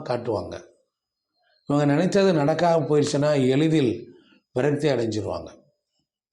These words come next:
தனுசு ராசி ஆண்களுக்கு வாழ்க்கை என்பது மிகவும் எளிமையான விஷயமா இருக்கும். தேவையில்லாதவற்றையெல்லாம் பேசி நேரத்தை வீணடிப்பதை விரும்ப மாட்டாங்க. கருத்துக்களை கூறுவதில் வெளிப்படைத்தன்மையை காட்டுவாங்க.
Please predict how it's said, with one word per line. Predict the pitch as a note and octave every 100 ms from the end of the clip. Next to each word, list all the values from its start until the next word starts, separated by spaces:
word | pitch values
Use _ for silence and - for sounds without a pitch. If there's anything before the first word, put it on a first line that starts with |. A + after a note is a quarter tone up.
| _ _ _ _ _ _ _ _ -
தனுசு | C#3 G3 F#3+
ராசி | G3 F#3+ D3+ D#3
ஆண்களுக்கு | C#3+ E3 D3+ C#3 D3+ C3+
வாழ்க்கை | B2+ D3+ E3+ D3+ C3+
என்பது | B2+ B2+ C3+ B2+
மிகவும் | C3 D3 C#3 C3+ A2 - - _ _ _ _
எளிமையான | - C3 E3 E3 D#3 D3+
விஷயமா | C3 - B2 A2+
இருக்கும். | G#2 F#2+ - - _ _ _ _ _ _ -
தேவையில்லாதவற்றையெல்லாம் | D#3 E3 D#3+ D3 D3 C#3+ A#2 C3 C3+ C3
பேசி | B2+ B2+ C3+
நேரத்தை | A#2 B2 C3 B2+ A#2+
வீணடிப்பதை | B2 B2+ A#2 A#2 A2
விரும்ப | A2 B2 B2+ G#2+
மாட்டாங்க. | G2 G2 F2 - _ _ _ _ _ _ _ _ _ _
கருத்துக்களை | - C#3+ F3 F#3+ F#3 D#3+ C3+
கூறுவதில் | - E3 D#3+ C#3 C3
வெளிப்படைத்தன்மையை | A#2+ C#3+ F3 F#3 E3+ C#3 B2+ B2+ B2+
காட்டுவாங்க. | A#2+ G#2+ G#2 F#2+ F2